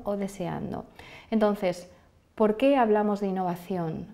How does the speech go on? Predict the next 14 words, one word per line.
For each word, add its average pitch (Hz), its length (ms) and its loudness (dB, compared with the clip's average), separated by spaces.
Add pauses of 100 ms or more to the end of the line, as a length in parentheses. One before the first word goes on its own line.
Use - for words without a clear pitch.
No 214 140 0
hablamos 208 360 2
de 196 60 -8
innovación 190 400 -4
porque 202 160 -4
esté 185 160 -10
de 175 140 -4
moda, 165 340 -6
hablamos 202 380 -2
de 233 60 2
innovación 220 600 0 (180)
porque 196 320 -4
es 220 160 -8 (160)
rentable. 180 600 -10